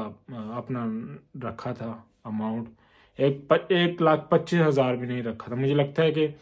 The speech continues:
जिस क्लास का प्लेयर है बाबर आजम, उसको, अ, जैसे नसीम शाह को मिला उस, उसे रेंज में मिलना चाहिए। लेकिन खैर हंड्रेड में भी मिल जाता तो वो भी ठीक था, लेकिन खैर मेरे तो समझ से बाहर है कि क्यों नहीं सिलेक्ट किया।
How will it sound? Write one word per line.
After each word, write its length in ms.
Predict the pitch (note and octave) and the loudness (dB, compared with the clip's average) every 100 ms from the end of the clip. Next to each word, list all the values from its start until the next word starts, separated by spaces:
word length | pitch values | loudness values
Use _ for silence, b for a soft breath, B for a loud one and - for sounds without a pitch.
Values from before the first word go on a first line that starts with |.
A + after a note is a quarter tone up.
| B B B B | B B B B
जिस 240 | C3+ D#3 - | 0 0 4
क्लास 400 | - C#3+ D3 C#3+ | 8 10 8 6
का 120 | D3 | 4
प्लेयर 340 | C#3 C3+ D#3 | 6 6 8
है 80 | D3 | 6
बाबर 260 | A#2+ G#2+ C3 | 4 0 -2
आजम, 320 | B2+ D3 D#3+ | -2 -2 -4
उसको, 460 | D3+ - D#3 D3 B B B - | -6 2 2 2 B B B -4
अ, 60 | B2+ | 0
जैसे 340 | A#2+ C#3 C#3+ | 4 4 2
नसीम 400 | C3 B2 C3 D#3 | 0 0 2 2
शाह 200 | E3 E3 | 2 2
को 120 | D#3+ | 2
मिला 260 | D3 B2+ C#3+ | 0 0 2
उस, 400 | F3 F3 - - F3 | 0 -2 -6 -10 -8
उसे 240 | - F#3 | 4 6
रेंज 320 | D3+ C#3+ C3+ | 8 6 2
में 80 | C3+ | 0
मिलना 300 | B2+ A#2 A2+ | 0 -2 -2
चाहिए। 200 | A#2+ A#2 | -4 -2
लेकिन 220 | D#3+ F3 | 0 2
खैर 280 | F3+ F#3 C#3 B B B - | 6 6 6 B B B 0
हंड्रेड 320 | C#3+ E3 F#3 | 6 8 8
में 160 | G3 F#3+ | 6 6
भी 80 | |
मिल 240 | F#3 E3+ E3 | 6 6 6
जाता 340 | E3 D#3 D#3+ | 4 4 4
तो 120 | D3+ | 2
वो 180 | B2 A2+ | 2 0
भी 140 | C3+ D3 | 0 0
ठीक 360 | B2+ B2+ - | -2 -4 -2
था, 40 | C3+ | -4
लेकिन 240 | C3 A#2+ | -2 -4
खैर 400 | C3 C#3+ C#3+ - _ _ _ _ _ _ _ _ _ - - | 0 0 -2 -10 _ _ _ _ _ _ _ _ _ -16 -10
मेरे 260 | A#2 A#2 | -6 -6
तो 260 | A#2 C#3 C3 | -2 0 0
समझ 300 | B2 B2+ B2 | 0 -4 -4
से 140 | A2+ | -4
बाहर 320 | G#2 G#2 A#2+ D3+ | -6 -6 -4 -4
है 180 | D3 | -6
कि 100 | C#3 | -12
क्यों 220 | - C3 C#3 | -4 0 0
नहीं 160 | C#3+ | 0
सिलेक्ट 340 | C#3 A#2+ A#2 - | -4 -8 -8 -10
किया। 300 | B2+ A#2+ | -12 -12